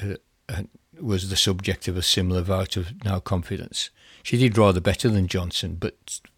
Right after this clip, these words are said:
a few months later, I forget how long, nine months later, she was out. Chances are he's not gonna survive this. No, people, in the past, people haven't survived this kind of an outcome.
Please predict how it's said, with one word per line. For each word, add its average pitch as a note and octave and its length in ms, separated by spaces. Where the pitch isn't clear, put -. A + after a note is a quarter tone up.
a - 40
few B2+ 260
months G2+ 280
later, G2 380
I F#2 100
forget G2 340
how F#2+ 120
long, F#2 240
nine G2+ 220
months F#2+ 200
later, F#2+ 280
she G2+ 180
was G2+ 160
out. G2+ 320
Chances A#2+ 420
are F#2 220
he's F#2+ 180
not G#2+ 140
gonna F#2+ 180
survive F#2 580
this. F2+ 380
No, A2+ 420
people, G#2+ 400
in A2+ 160
the G#2 80
past, - 460
people F#2+ 320
haven't F2 240
survived F#2+ 520
this - 160
kind F#2 300
of F2+ 80
an G#2 120
outcome. A2 440